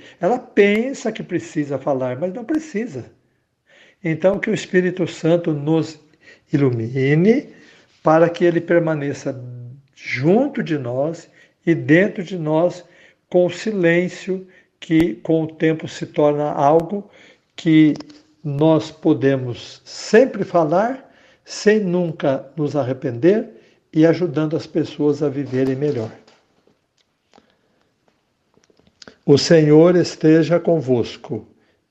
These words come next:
Ele está no meio de nós. Nosso Senhor Jesus Cristo esteja convosco para vos proteger, ao vosso lado para vos defender,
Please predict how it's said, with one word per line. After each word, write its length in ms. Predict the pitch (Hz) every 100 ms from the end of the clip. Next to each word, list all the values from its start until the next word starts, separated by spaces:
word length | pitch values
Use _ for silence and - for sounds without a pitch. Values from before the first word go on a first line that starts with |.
| _
Ele 220 | 127 120
está 400 | 123 - - 127
no 160 | 127 127
meio 320 | 120 127 131
de 160 | 123 127
nós. 440 | 113 107 - - _ _ _ - _ _ _ _
Nosso 460 | 151 143 170 - 170
Senhor 500 | - 165 147 151 151
Jesus 480 | 131 143 135 131 -
Cristo 720 | - 120 127 - - 143 135 _ _ _
esteja 720 | 151 143 - 165 170 160 165
convosco 720 | 160 147 120 120 147 143 147
para 340 | - 143 139
vos 420 | 127 113 139 180 -
proteger, 840 | - 165 170 147 110 110 92 - _ _ _ _ _ _
ao 220 | 143 147
vosso 440 | 123 156 175 - 151
lado 540 | 135 135 165 160 180 -
para 280 | 156 151 147
vos 360 | 120 127 175 156
defender, 800 | 147 165 175 151 135 117 -